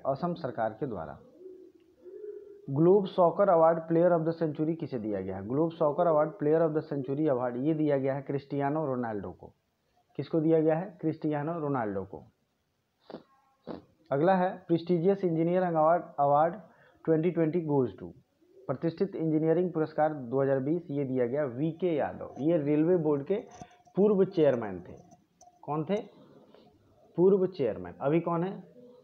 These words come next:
अभी मैंने ऊपर ही उनका नाम बताया था, सौ से है, अब ज़्यादा मैं नहीं बताऊंगा, लेकिन आप लोग live comment कर सकते हैं। ये quality check, information check होता है कभी-कभी। हाल ही में किस राज्य सरकार को केंद्र सरकार के द्वारा अशांत क्षेत्र घोषित कर दिया गया है?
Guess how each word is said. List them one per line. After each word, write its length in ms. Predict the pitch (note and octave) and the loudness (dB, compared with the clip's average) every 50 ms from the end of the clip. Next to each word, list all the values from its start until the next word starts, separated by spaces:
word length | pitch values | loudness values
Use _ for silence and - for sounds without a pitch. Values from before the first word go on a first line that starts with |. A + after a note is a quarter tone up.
| _ _ - | _ _ -6
अभी 220 | A#2+ C3 D#3 E3 | -4 0 0 0
मैंने 220 | D#3+ D3+ D3 D3 D3 | 0 0 -2 0 -2
ऊपर 280 | C#3 B2+ C3 D#3 D3+ | -2 0 2 0 0
ही 40 | D#3 | 2
उनका 260 | D3+ C#3+ C#3 C#3 C#3 | -2 -2 -2 -2 -2
नाम 220 | C3 C3 B2+ C3+ C3 | -2 0 -2 -2 -2
बताया 280 | C3 - C3 C3 C#3 | -2 -2 0 -2 -2
था, 120 | C3+ E3 D#3+ | -2 -6 -12
सौ 320 | - - - C#3 C3+ C#3+ | -14 -4 -2 0 0 0
से 140 | C#3 - D#3 | -2 -2 -4
है, 440 | C#3 C#3+ D#3+ F3+ G3 - - - - - - - _ _ _ | -2 -2 -4 -4 -6 -14 -20 -20 -20 -20 -20 -20 _ _ _
अब 380 | A2 A2 A2+ G#2+ A2 A#2 A2+ A2+ | -6 -6 -4 0 2 2 2 2
ज़्यादा 280 | G#2+ A#2 A#2 A#2+ B2+ C3+ | 2 0 0 0 0 0
मैं 160 | C#3 C3+ C3 | 0 0 0
नहीं 120 | C#3+ D#3 | -2 0
बताऊंगा, 460 | D3+ D#3 D#3 D3+ D#3 D#3 D#3+ E3+ E3+ - - - - | 0 0 0 0 0 0 -4 -6 -8 -10 -14 -8 -6
लेकिन 200 | B2 A#2+ C3 B2+ | -4 -4 -2 -2
आप 160 | B2 A2+ C3 | -4 -2 -2
लोग 140 | C#3+ C#3 C3 | 0 0 2
live 220 | B2 A#2+ B2+ C3+ | 2 2 2 0
comment 320 | C3 - B2+ B2 C#3 D3+ C#3+ | 0 -2 -4 -4 -4 -6 -8
कर 120 | - G#2 | -10 -12
सकते 340 | F2 F2 F#2+ F2+ - _ F#2 | -12 -10 -16 -18 -16 _ -18
हैं। 120 | F2+ F2 E2+ _ _ _ - - _ _ - - - - - - - _ _ _ _ _ _ _ _ - | -18 -18 -20 _ _ _ -20 -20 _ _ -20 -20 -20 -20 -20 -20 -20 _ _ _ _ _ _ _ _ -6
ये 420 | C3 C3+ C#3 C3+ B2 - - - - | -2 0 0 0 -2 -4 -10 -18 -6
quality 340 | - B2 B2 C3+ C3 D3 E3+ | -4 -2 -2 -2 -2 -2 -4
check, 360 | - E3+ F3 D#3+ E3+ F3 - D#3+ | -2 -2 -4 -4 -4 -8 -8 -6
information 520 | D3 C#3 C3 C#3+ C#3 C3+ C#3 C3+ - E3 | -6 -4 -4 -4 -4 -2 -4 -4 -4 -6
check 220 | D3 - D#3+ C#3+ - | -4 -2 -4 -2 -2
होता 200 | E3 D3+ E3 D#3 | -2 0 0 0
है 80 | D#3+ | 2
कभी-कभी। 420 | D#3 E3 D#3 D3+ E3 D#3+ F3+ G#3+ - - - _ _ _ _ _ _ _ _ _ | 2 2 2 2 0 -2 -4 -6 -8 -14 -20 _ _ _ _ _ _ _ _ _
हाल 160 | - B2 B2 | 0 4 4
ही 60 | G3 | 4
में 140 | G#3+ G#3+ G#3 | 4 4 2
किस 200 | G#3+ A3 G#3 - | 2 0 0 2
राज्य 220 | F#3+ F3 E3 E3 D#3 | 4 4 4 4 2
सरकार 340 | C3+ D3+ C3 C#3 B2 A#2 | 0 -2 0 0 0 0
को 160 | G#2 - C#3+ E3 - - | 0 -4 -8 -10 -4 0
केंद्र 240 | F3 F3+ F#3 G3 F#3 | 2 4 4 4 2
सरकार 320 | F3+ F#3 D#3+ D3+ D3+ C#3 | 2 0 2 4 2 2
के 100 | A#2+ B2+ | 2 2
द्वारा 200 | A2 A#2 A#2+ C3+ | -2 -2 -2 0
अशांत 460 | C#3+ C#3 - - F3 F3+ F#3+ G3 F3+ | -2 -2 0 2 2 4 4 2 0
क्षेत्र 360 | F3 - - F3+ F3 F3+ F3 E3 | -2 0 0 0 2 2 0 2
घोषित 320 | C#3+ D#3 C#3 D#3+ D#3 - | 2 2 0 0 -2 -2
कर 160 | - C#3 C3+ | -4 -4 -4
दिया 220 | B2+ A#2 A2 A2+ G#2+ | -4 -6 -6 -8 -10
गया 160 | G#2 G#2 F#2+ | -10 -12 -14
है? 120 | F#2 G2 | -16 -18